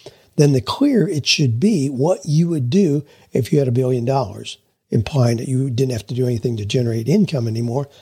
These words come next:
What would you do? I mean, I know, I know what I'd do. I'd continue doing the very things I'm doing now anyway. I mean, I just,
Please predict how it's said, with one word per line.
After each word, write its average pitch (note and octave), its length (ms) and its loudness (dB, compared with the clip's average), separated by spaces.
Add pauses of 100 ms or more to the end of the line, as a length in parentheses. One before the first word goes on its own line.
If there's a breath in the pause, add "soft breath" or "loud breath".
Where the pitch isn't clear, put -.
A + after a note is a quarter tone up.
(400 soft breath)
What E3+ 160 4
would G3+ 120 4
you A3+ 120 2
do? G#3+ 300 2 (380)
I - 60 -20 (580 soft breath)
mean, D#3 140 4
I F#3+ 120 4
know, B3+ 160 2
I - 120 0
know C3+ 160 2
what D3+ 140 -4
I'd F#3 240 0
do. B2+ 260 0 (380 loud breath)
I'd - 180 -2
continue E3 400 2
doing E3+ 280 0
the D#3 80 -4
very D3+ 220 -2
things D3 280 -2
I'm C3+ 120 0
doing C#3 300 0
now C#3 240 -2
anyway. E3 580 -2
I - 960 -20
mean, A2+ 100 2
I A#2+ 120 4
just, C3+ 340 -2